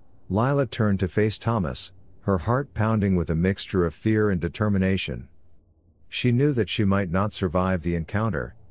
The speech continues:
but she refused to let the monster claim any more lives. Thomas approached her, his eyes alight with a chilling hunger as he closed the distance between them. But Lila refused to back down,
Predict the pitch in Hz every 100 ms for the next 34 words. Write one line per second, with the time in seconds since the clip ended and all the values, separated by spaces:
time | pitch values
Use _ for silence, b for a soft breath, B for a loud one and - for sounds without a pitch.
0 | - 95 - 113 98 90 117 127 127 117
1 | 104 107 104 92 95 98 - 90 - 104
2 | 98 98 95 95 98 95 85 65 60 -
3 | - - - - _ - _ _ _ _
4 | - 135 151 139 - 85 110 113 - -
5 | 67 60 - - - 101 90 104 113 101
6 | 95 90 87 - 87 90 - 120 117 98
7 | 87 107 92 78 76 90 - 104 104 98
8 | 95 78 107 - 78 - 82 - 82 71
9 | 69 65 - - - _ _ _ _ -
10 | - 101 90 101 117 113 98 90 104 101
11 | 98 - 80 90 92 - 82 71 69